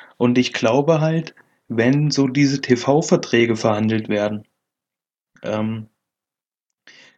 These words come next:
dass da halt irgendwo drinne steht, dass da halt so und so viel Zeit dann, also sagen wir mal, ein Fußballspiel dauert ja anderthalb Stunden mit Halbzeit, ähm, und dem drumherum halt zwei Stunden und dass da dann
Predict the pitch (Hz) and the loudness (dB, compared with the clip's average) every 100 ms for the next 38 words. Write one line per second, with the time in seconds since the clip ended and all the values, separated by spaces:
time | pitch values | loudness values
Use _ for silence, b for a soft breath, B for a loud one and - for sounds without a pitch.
0 | - 117 - 120 127 151 - 135 147 139 | -4 -2 0 0 2 0 0 0 0 -2
1 | 127 - 135 170 - 170 165 165 b b | -4 -2 0 2 0 -2 -4 -6 b b
2 | b _ _ _ _ _ _ _ _ _ | b _ _ _ _ _ _ _ _ _
3 | _ _ _ _ _ _ _ - - 131 | _ _ _ _ _ _ _ -6 0 0
4 | - 165 147 139 139 135 131 - - - | 0 0 0 -2 0 0 -2 -8 -8 -2
5 | 127 143 170 156 143 - - 151 151 - | 0 2 0 0 -2 -2 -2 0 0 0
6 | 120 143 147 156 131 113 127 131 147 139 | 2 0 -2 -2 -2 -2 0 0 2 2
7 | 131 - - - 156 - 151 143 127 131 | 0 -4 -6 -2 0 0 -2 0 0 0
8 | 123 117 139 131 127 - 151 170 - 151 | -2 0 0 2 -2 0 0 -2 0 0
9 | 131 120 123 147 - 165 160 156 B B | 0 0 0 0 -2 0 0 -2 B B
10 | B B _ _ _ - 110 113 117 113 | B B _ _ _ -4 -2 0 -2 -4
11 | 120 - _ _ _ - _ _ _ _ | -8 -14 _ _ _ -20 _ _ _ _
12 | _ _ - 123 123 127 143 139 131 123 | _ _ -2 0 2 0 0 0 0 2
13 | 151 139 123 - 107 127 - 170 165 - | 2 0 0 -2 -2 0 0 -2 -2 -2
14 | 127 120 131 - 135 131 131 | 0 2 0 0 2 0 0